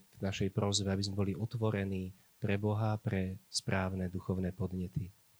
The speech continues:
V mene Otca i Syna i Ducha Svätého. Amen. Sme tu pred Tebou,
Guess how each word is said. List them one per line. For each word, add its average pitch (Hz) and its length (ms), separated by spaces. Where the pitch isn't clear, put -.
V 101 80
mene 95 240
Otca 107 560
i 107 40
Syna 95 600
i 98 80
Ducha 92 240
Svätého. 101 800
Amen. 92 320
Sme 104 320
tu 104 480
pred 101 160
Tebou, 98 720